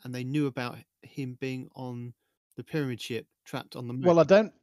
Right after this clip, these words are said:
Speaker 2: I don't know if they knew about the pyramid ship, but he, it could have been one of these religions that st-, these religions that start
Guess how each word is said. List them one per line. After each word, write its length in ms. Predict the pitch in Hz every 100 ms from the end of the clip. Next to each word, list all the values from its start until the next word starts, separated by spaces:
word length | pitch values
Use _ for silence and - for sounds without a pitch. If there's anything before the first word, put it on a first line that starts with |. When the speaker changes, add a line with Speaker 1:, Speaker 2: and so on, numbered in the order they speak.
| _
Speaker 2:
I 100 | 160
don't 260 | 147 180 185
know 100 | 202
if 100 | 196
they 100 | 190
knew 160 | 185 190
about 160 | 175 160
the 60 |
pyramid 400 | - 196 180 127
ship, 220 | - 127 131
but 140 | 131
he, 180 | 139 139
it 260 | 156 139
could 140 | - 175
have 140 | 165
been 260 | 160 156 147
one 160 | 147
of 60 | 143
these 760 | 143 135 123 117 98 - - - - _ _ _ _ _ _ _ _ _ _
religions 680 | 131 135 139 160 147 135 123
that 160 | 127 123
st-, 340 | - 120 120
these 400 | 143 127 113 - 151
religions 600 | 135 135 143 139 127 123
that 180 | 117
start 800 | - - 131 113 85 82 - -